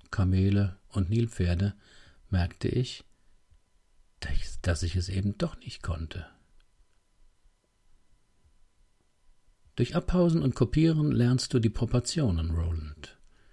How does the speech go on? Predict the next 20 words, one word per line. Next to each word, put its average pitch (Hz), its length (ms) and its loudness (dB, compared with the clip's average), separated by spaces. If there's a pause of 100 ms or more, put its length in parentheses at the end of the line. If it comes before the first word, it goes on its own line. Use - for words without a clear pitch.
(420)
„Keep 175 180 4
on“, 80 320 0 (840)
schrieb - 340 -10
sie - 140 -10
mir. 87 240 -8 (2250)
Und 82 120 -4
natürlich 87 380 0
hatte 87 140 -2
sie 92 120 -4
recht. - 480 -4 (1800)
„If - 160 2
you 113 80 6
have - 140 0
chosen 123 380 4
a 104 40 4
guru, 101 560 2 (760)
trust - 380 -2
the 85 100 -2
guru.“ 87 460 -4 (3000)
Und 160 240 0